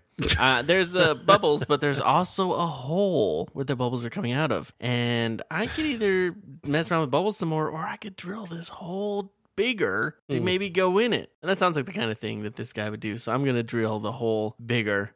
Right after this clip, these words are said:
Speaker 1: to try to go in it. Do you
Speaker 2: There
Speaker 1: wanna see
Speaker 2: must
Speaker 1: what
Speaker 2: be
Speaker 1: happens?
Speaker 2: dudes up on the boat, like, with a camera or something. Like, what is he doing?
Speaker 1: What is he <laughs> doing?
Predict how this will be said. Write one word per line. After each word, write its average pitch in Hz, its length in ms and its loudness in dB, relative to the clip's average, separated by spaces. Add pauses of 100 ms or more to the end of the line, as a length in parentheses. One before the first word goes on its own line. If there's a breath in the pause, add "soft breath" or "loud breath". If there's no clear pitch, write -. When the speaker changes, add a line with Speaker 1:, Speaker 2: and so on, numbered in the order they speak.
Speaker 1:
to - 140 -10
try 117 240 0
to 104 120 -4
go 101 220 -4
in 98 140 -6
it. 67 260 -10
Do - 80 -6
you - 20 -2
Speaker 2:
There - 20 -
Speaker 1:
wanna 175 80 0
see 196 40 2
Speaker 2:
must 202 120 2
Speaker 1:
what - 20 -2
Speaker 2:
be 208 60 2
Speaker 1:
happens? 156 120 0
Speaker 2:
dudes 135 260 4
up 117 160 2
on 110 120 2
the 107 100 2
boat, 110 340 0
like, 110 140 -6
with 107 140 -2
a 104 60 -2
camera 110 360 -4
or - 20 -4
something. 107 300 -4
Like, 107 180 -4
what 127 120 2
is 135 60 -2
he 170 80 0
doing? 135 340 -2
Speaker 1:
What - 100 -20
is - 80 -20
he 175 80 -6
<laughs> - 0 -
doing? 202 460 2